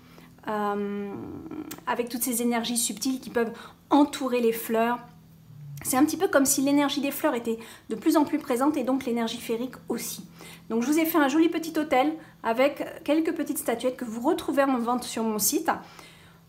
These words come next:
On va travailler avec trois oracles. Un oracle qui vraiment est très beau pour un tirage comme ceci. Donc c'est l'ora-, l'oracle de la nature.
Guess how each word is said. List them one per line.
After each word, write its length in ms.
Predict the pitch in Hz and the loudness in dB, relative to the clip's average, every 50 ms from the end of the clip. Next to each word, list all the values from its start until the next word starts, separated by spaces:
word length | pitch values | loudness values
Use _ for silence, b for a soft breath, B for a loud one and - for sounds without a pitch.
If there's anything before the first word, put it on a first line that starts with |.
| - - - | -12 2 8
On 160 | 320 320 330 | 10 10 10
va 340 | 311 302 311 311 311 320 320 | 8 6 4 4 4 4 2
travailler 460 | 320 - - 302 285 277 277 269 285 | 0 0 0 2 2 2 2 2 2
avec 240 | 262 240 247 240 - | 2 2 0 -2 -4
trois 340 | - - - 262 254 254 254 | -4 2 4 4 4 4 2
oracles. 400 | 247 247 240 247 - - - 240 214 214 214 - | -2 -2 0 -2 -2 -2 -4 -6 -6 -8 -8 -6
Un 180 | - 247 247 247 | -4 -2 -2 0
oracle 340 | 240 247 254 262 254 233 226 | 0 0 0 0 0 -2 -6
qui 280 | - - 233 233 233 | -4 -4 -2 -2 -2
vraiment 500 | - 233 214 208 220 240 247 247 247 254 | -4 -4 -4 -2 -2 0 0 -2 -2 -2
est 180 | - 226 226 - | -4 -6 -8 -8
très 200 | - - 302 269 | -4 -2 -2 -2
beau 240 | 233 240 262 262 247 | 0 0 -2 -2 -4
pour 480 | - - - 269 262 247 220 202 - - - | -6 -10 -8 -6 -4 -4 -4 -4 -6 -6 -6
un 140 | - 226 226 | -6 -4 -4
tirage 400 | 214 - 220 208 214 214 214 - | -4 -4 -4 -2 -2 -2 -2 -2
comme 160 | 226 220 254 | 0 0 2
ceci. 480 | - - 240 240 - - 254 294 320 320 B B B B B B - | 2 2 2 0 0 0 2 0 0 0 B B B B B B -6
Donc 180 | 214 208 202 202 | -6 -4 -4 -4
c'est 100 | - 226 | -4 -2
l'ora-, 340 | 220 220 226 226 226 226 | 0 0 0 0 0 -2
l'oracle 320 | 226 220 214 214 214 - 233 | -4 -4 -2 -2 -2 -2 -4
de 80 | 208 | -4
la 120 | 214 208 208 | -2 -2 -2
nature. 420 | 214 220 214 214 - - 320 339 | -2 -4 -4 -4 -2 0 0 0